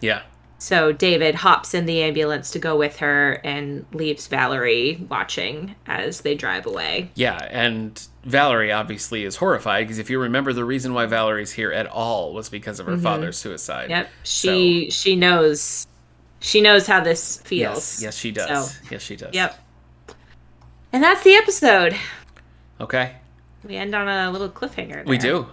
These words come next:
Speaker 1: A little bit. A little bit. Nine oh two one oh snap, Kendra?
Speaker 2: Hmm,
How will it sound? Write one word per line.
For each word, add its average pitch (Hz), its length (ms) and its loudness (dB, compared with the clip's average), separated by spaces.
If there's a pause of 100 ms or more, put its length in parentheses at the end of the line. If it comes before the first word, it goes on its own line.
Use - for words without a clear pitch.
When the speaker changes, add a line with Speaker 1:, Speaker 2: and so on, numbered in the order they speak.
Speaker 1:
A 117 80 0
little 120 260 -2
bit. 135 280 -2 (120)
A 120 80 -4
little 127 200 -4
bit. 147 200 0 (100)
Nine 123 200 0
oh 123 40 0
two - 160 -2
one 131 120 0
oh 131 60 0
snap, 131 300 -2
Kendra? 180 340 -2 (1400)
Speaker 2:
Hmm, 214 300 -4